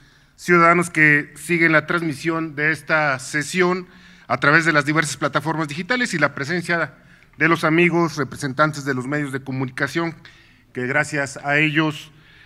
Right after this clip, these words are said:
la ciudadanía conoce los trabajos que realizamos en esta Casa del Diálogo. Octubre se ha declarado como el mes urbano y en el marco del Día Mundial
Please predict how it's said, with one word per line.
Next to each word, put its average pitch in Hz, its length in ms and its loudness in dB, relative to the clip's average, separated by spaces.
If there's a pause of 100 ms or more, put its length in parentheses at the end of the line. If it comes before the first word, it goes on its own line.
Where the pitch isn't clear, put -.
(120)
la 185 160 2
ciudadanía 165 580 0
conoce 160 240 -2
los 135 120 -4
trabajos 151 400 -4
que 147 100 -4
realizamos 139 440 -4
en 135 120 -4
esta 135 400 -6
Casa 127 580 -6 (160)
del 117 240 -6
Diálogo. 113 400 -2 (1160)
Octubre 233 460 4
se 220 140 4
ha 214 40 8
declarado 190 460 4
como 156 220 2
el 156 80 2
mes 175 180 2
urbano 185 580 2 (280)
y 156 100 -4
en 160 100 2
el 156 140 4
marco 175 300 2
del 156 100 2
Día 170 160 4
Mundial 170 640 2